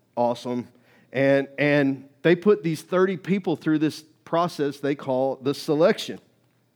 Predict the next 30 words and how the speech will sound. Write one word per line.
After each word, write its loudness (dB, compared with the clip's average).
And 6
if 2
you 4
watched 2
it, 4
I 4
know 2
some 0
of 2
you 4
have 4
because -4
I've 0
been -2
talking 0
about 2
it -10
for -4
a 0
little 0
while. 6
It's, -2
like, -2
been -2
very 2
impressive -2
on 0
me 0
as 0
a -4